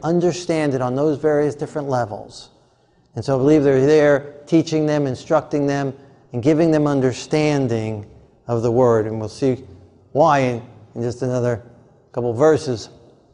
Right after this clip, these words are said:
"And they read distinctly from the book and in the law of God, and they gave the sense and helped them to understand the reading." So again, several times it mentions this understanding, getting the sense. It's important.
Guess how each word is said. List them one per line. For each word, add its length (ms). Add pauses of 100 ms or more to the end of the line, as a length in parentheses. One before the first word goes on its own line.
(400)
"And 80
they 100
read 200
distinctly 640
from 220
the 100
book 480 (320)
and 100
in 80
the 100
law 260
of 80
God, 400 (260)
and 120
they 120
gave 360
the 120
sense 800 (640)
and 180
helped 420
them 340
to 300
understand 1300 (480)
the 140
reading." 500
So 100
again, 160
several 300
times 280
it 80
mentions 420
this 80 (200)
understanding, 720 (180)
getting 280
the 80
sense. 280
It's 140
important. 440